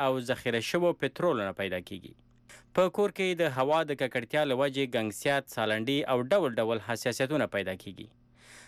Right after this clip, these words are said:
په عنعنوي توګه خلک د خپلو کورونو نه ککړه هوا د فلټرونو د لارې بهر ته باسي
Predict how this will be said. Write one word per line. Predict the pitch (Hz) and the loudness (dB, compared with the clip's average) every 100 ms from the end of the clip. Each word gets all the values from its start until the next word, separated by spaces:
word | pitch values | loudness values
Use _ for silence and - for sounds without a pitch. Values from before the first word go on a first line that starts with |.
| - - | -6 2
په | 180 185 | 4 4
عنعنوي | 175 185 220 214 | 2 2 0 0
توګه | 196 190 165 | 2 2 0
خلک | - 180 180 165 | 0 0 0 0
د | 147 | -6
خپلو | - 139 131 139 | -2 -2 0 0
کورونو | 156 165 165 | 0 2 2
نه | 156 - | 2 0
ککړه | 123 156 151 120 | -2 2 0 2
هوا | 127 143 135 | 2 2 2
د | 123 113 | -2 -2
فلټرونو | 123 113 135 175 165 | -4 -2 0 2 2
د | 160 | 2
لارې | 151 151 143 120 | 2 2 0 0
بهر | 131 120 | 0 -2
ته | 98 98 | -2 -4
باسي | 95 104 | -6 -10